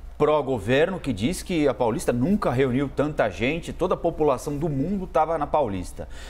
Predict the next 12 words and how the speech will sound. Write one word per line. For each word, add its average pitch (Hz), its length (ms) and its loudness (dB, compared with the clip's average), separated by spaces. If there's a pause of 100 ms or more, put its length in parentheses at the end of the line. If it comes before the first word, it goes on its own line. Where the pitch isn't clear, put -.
Já 135 180 4
os 165 120 2
adversários 151 680 2
dizem 170 240 -4
que 170 140 -2
mingou, 160 760 2 (280)
que 120 100 -4
foi, 117 640 2 (100)
hum, 87 560 -8
zero 160 340 4
à 131 40 4
esquerda 113 920 2